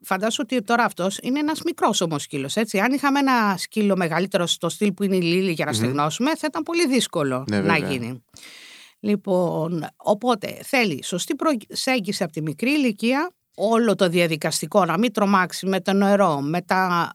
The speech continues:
Speaker 1: ε, εξαρτήματα που έχουμε,
Speaker 2: Μμμ.
Speaker 1: με οτιδήποτε υπάρχει, να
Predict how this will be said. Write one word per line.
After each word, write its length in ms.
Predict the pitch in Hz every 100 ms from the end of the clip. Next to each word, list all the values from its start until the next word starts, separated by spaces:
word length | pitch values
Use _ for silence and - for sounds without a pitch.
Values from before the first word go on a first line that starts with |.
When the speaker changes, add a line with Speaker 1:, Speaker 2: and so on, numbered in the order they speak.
| -
Speaker 1:
ε, 160 | 175
εξαρτήματα 760 | 180 - 196 196 285 214 151 135
που 120 | 139
έχουμε, 440 | 127 127 143 123 120
Speaker 2:
Μμμ. 160 | 151 147
Speaker 1:
με 180 | 175 220
οτιδήποτε 800 | 214 196 233 214 170 160 143 -
υπάρχει, 640 | 143 151 143 151 196 285 - _
να 600 | - 208 208 190 180 156